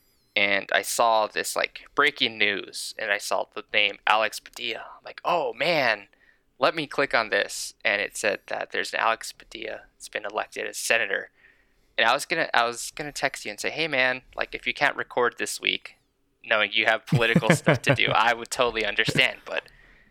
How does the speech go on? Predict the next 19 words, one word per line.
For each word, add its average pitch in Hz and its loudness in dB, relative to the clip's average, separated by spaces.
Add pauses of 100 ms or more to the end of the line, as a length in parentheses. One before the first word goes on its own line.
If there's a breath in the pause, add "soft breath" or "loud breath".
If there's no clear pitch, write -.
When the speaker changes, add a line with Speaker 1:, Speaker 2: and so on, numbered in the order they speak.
(240 soft breath)
Speaker 1:
I 117 6
had 113 4
no 104 4
Speaker 2:
Yeah. 104 4
Speaker 1:
idea 104 2
that 98 2
I'm, 95 -6 (320)
my 101 -2
co-host 107 -6
is 98 -8
a, - 0 (880)
a - -2
politician. 113 -2
He's 110 -10
a - -2
Speaker 2:
Now, 107 2
Speaker 1:
senator. 110 0
Speaker 2:
now 110 4
s-, - -4